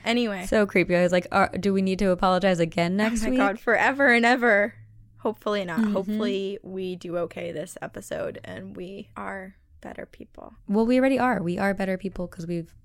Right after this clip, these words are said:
Speaker 2: learned two new things.
Speaker 1: Two new things this week. That should be our thing. Like, what did we learn from our listeners this week?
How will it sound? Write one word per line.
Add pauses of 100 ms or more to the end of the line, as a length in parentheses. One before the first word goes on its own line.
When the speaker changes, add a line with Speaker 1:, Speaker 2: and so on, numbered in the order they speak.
Speaker 2:
learned
two
new
things.
Speaker 1:
Two
new
things
this
week. (140)
That
should
be
our
thing.
Like,
what
did
we
learn
from
our
listeners
this
week?